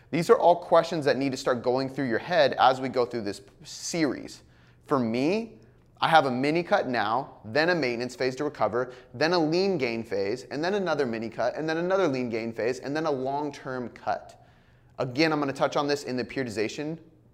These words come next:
video, but the point of this is simple. I'm going in and out of phases to make sure that most importantly in two thousand twenty, one year away, I'm maintaining the goal that I set out to achieve, right? It doesn't mean I don't wanna be improved in twelve weeks, but again, I'm just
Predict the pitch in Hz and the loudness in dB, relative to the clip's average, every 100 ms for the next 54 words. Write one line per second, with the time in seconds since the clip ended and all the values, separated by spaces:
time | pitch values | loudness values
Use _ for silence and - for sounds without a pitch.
0 | _ 131 160 175 175 127 123 143 117 - | _ -2 2 4 4 2 4 4 4 -2
1 | - - - 135 - 226 208 139 139 117 | -16 -12 -8 -6 -4 -2 0 0 -2 -6
2 | - 147 - - - - 160 180 190 170 | -6 -6 -6 -10 -8 -4 0 2 2 0
3 | 156 165 160 139 - 123 139 156 - 143 | -2 2 4 2 0 0 0 -2 -4 -4
4 | 135 135 156 131 113 113 143 180 196 180 | -4 -2 0 0 0 0 2 2 0 -6
5 | - 185 151 123 110 110 - 175 185 175 | 0 0 2 -2 -4 -8 -8 0 2 2
6 | 156 - 139 117 120 143 151 139 104 104 | -2 -4 -4 -2 -2 -2 2 2 2 2
7 | 139 175 - - - - - 127 127 135 | 2 0 -8 -20 -20 -20 -8 -4 -2 -2
8 | 127 - 135 131 120 104 110 107 95 95 | -4 -4 -4 -2 -2 0 0 0 -2 -4
9 | 95 98 98 82 - - - - _ - | -4 -4 -6 -8 -10 -14 -16 -20 _ -20
10 | - _ _ - 117 117 170 196 190 175 | -20 _ _ 0 2 4 2 4 4 4
11 | 170 147 151 139 147 120 - 170 139 120 | 4 2 0 0 0 -2 -4 -2 -2 -2
12 | 123 113 139 110 - 131 127 135 123 143 | -2 0 0 -2 0 0 0 0 -2 -4